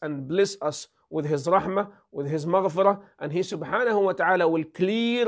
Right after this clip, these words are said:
us from all these diseases, and He subhanahu wa ta'ala will heal all those who are infected,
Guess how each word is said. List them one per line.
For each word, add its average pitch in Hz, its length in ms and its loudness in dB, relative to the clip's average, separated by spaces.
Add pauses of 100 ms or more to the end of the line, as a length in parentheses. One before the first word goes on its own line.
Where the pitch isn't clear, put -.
us - 340 0
from 143 460 -6
all 190 440 4
these 175 260 -4
diseases, 147 640 -6 (260)
and 139 80 -10
He 151 80 -2
subhanahu 160 600 0
wa 160 80 -2
ta'ala 180 420 4 (220)
will 165 160 -2
heal 202 500 0
all 202 460 6
those 202 420 2
who 180 180 -2
are 170 160 2
infected, 170 680 -4